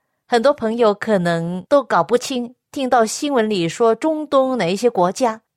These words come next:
什么伊拉克啊、伊朗啊、以色列，就知道打来打去没完没了，都分不清谁是谁。其实啊，这些国家确实有相似之处，那就是绝大多数呢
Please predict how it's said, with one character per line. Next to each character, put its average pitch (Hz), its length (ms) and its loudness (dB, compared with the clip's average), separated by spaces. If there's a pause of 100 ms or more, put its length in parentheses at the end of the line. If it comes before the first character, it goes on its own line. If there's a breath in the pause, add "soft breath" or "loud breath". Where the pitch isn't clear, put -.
什 208 180 0
么 202 80 2
伊 226 160 -4
拉 233 220 2
克 226 320 -4
啊、 180 100 4
伊 220 240 -6
朗 175 320 -2
啊、 170 160 -6
以 170 180 -6
色 175 220 -6
列， 180 320 -8 (220)
就 359 200 4
知 269 160 -4
道 247 200 4
打 165 280 -4
来 156 200 -2
打 151 260 -4
去 220 320 -6 (100)
没 202 240 0
完 214 240 0
没 180 200 -4
了， 190 300 -6 (180)
都 240 180 6
分 233 240 2
不 208 100 0
清 208 240 -4
谁 175 280 -2
是 254 120 -4
谁。 147 360 -6 (420)
其 208 160 -4
实 190 200 -4
啊， 165 180 -8 (240 soft breath)
这 330 140 -2
些 262 120 0
国 190 300 2
家 185 380 -2 (180)
确 339 320 4
实 180 300 -4
有 165 180 -2
相 240 340 0
似 226 240 0
之 208 160 -8
处， - 300 -10 (720)
那 220 140 0
就 214 120 2
是 185 360 -2 (180)
绝 196 320 0
大 226 240 2
多 226 180 4
数 226 220 -4
呢 202 140 -2